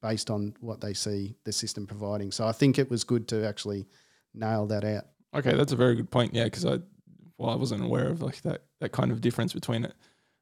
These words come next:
Speaker 2: But yeah, so from a general sense, in the way we're talking about it, it is any way that it's produced, distributed, or consumed. That's all part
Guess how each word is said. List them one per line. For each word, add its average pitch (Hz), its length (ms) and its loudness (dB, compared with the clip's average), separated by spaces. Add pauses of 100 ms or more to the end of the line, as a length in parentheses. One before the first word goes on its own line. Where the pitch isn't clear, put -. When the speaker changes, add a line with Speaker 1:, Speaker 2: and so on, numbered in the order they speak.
(120)
Speaker 2:
But 117 140 4
yeah, 117 180 8
so 117 240 6
from 151 180 6
a 139 60 8
general 139 360 8
sense, 117 280 2
in 117 80 2
the 117 40 4
way 113 160 8
we're 113 140 8
talking 123 240 2
about - 180 4
it, - 140 0
it - 180 0
is 165 400 -2
any 113 220 2
way - 160 2
that - 160 0
it's - 240 -4 (220)
produced, 117 480 0
distributed, - 640 -4
or 160 140 -8
consumed. - 500 -4 (160)
That's - 180 -6
all 131 140 -2
part 147 300 -4